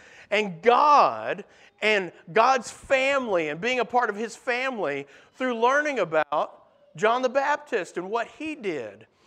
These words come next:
and then what Jesus did after that. So Mark tells us John came baptizing.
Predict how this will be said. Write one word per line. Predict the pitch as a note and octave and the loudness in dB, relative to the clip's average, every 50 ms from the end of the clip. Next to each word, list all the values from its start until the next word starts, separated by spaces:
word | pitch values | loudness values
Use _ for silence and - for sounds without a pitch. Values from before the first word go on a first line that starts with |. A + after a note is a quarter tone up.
| _ - - | _ -10 -8
and | F3 F#3+ A3 | -6 -4 -2
then | A#3 A3 G#3 | -2 -2 -2
what | A3 G#3+ G3 | -4 -4 -4
Jesus | E3+ - C4 C4+ C#4 C#4 B3 G#3+ F3 - - | -6 -8 -8 -8 -8 -8 -8 -8 -10 -10 -10
did | F3 D#3+ D3+ C#3+ C3 B2+ C3 D3 F3 - - | -12 -10 -8 -6 -4 -6 -6 -8 -10 -8 -4
after | G#3 A3 A3+ A3 - - E3+ D3 | -4 -2 -2 -4 -8 -10 -10 -8
that. | C#3 C3+ A2+ G#2+ F#2+ F#2 _ _ _ _ _ _ _ _ _ _ _ _ _ _ _ | -6 -8 -8 -8 -10 -16 _ _ _ _ _ _ _ _ _ _ _ _ _ _ _
So | - - A3+ F#3+ D#3+ - - _ _ _ _ _ _ _ _ _ _ _ _ - | 0 0 0 0 -2 -8 -18 _ _ _ _ _ _ _ _ _ _ _ _ -14
Mark | F3 G3 - - D3+ - - | -10 -6 -2 -2 -2 -2 -2
tells | - A#3 G#3 F#3 E3+ D#3+ E3+ | 0 2 4 4 4 2 0
us | F3 E3 - | -4 -10 -10
John | - D#3+ E3 G#3 G#3+ A#3 A#3 A3+ | -8 -6 -2 -2 -2 -2 -2 -4
came | - - A3+ G#3 F#3+ E3 | -6 -8 -8 -6 -8 -8
baptizing. | D#3 D3 G#3 A3 A3+ A#3 G3 - - F#3 D3+ C3+ B2+ A#2+ A2+ - B2 G#2+ G#2+ A#2 | -6 -4 -4 -4 -4 -6 -8 -10 -8 -6 -4 -4 -6 -6 -10 -14 -20 -20 -20 -20